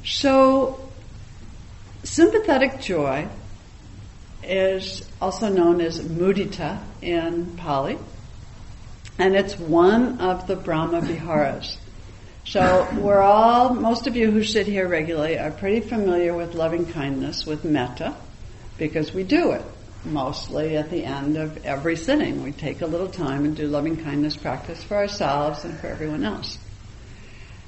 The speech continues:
And probably many of you have done some compassion practice, karuna.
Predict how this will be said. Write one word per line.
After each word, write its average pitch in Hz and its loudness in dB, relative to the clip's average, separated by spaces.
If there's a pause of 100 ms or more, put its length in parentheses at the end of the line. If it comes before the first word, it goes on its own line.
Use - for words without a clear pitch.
(180)
And 226 6
probably 226 6
many 208 2
of 214 2
you 220 6
have 220 2
done 220 4
some 220 0
compassion 247 0
practice, - -10
karuna. 214 2